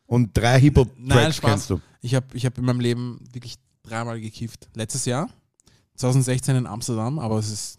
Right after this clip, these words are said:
Speaker 2: das gehört dazu, ne? Und zweitausendelf, das war, glaub ich, vor meinem Militärdienst, aber eh schon wirklich so im Februar hab ich gekifft und im Ja-, im September war ich beim Bundesheer und ich war negativ, was so chillig war, natürlich.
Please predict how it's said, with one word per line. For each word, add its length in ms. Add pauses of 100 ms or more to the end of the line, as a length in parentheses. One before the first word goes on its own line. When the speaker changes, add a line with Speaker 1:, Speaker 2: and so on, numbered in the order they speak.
Speaker 2:
das 140
gehört 160
dazu, 240
ne? 200 (580)
Und 200
zweitausendelf, 560
das 160
war, 140
glaub 180
ich, 240 (640)
vor 400
meinem 380
Militärdienst, 680
aber 120
eh 60
schon 180
wirklich 220
so 220
im 100
Februar 600 (640)
hab 120
ich 80
gekifft 380
und 180 (200)
im 240
Ja-, 340
im 320
September 760 (420)
war 100
ich 80
beim 120
Bundesheer 480
und 120
ich 120
war 140
negativ, 440
was 80
so 80
chillig 260
war, 160
natürlich. 460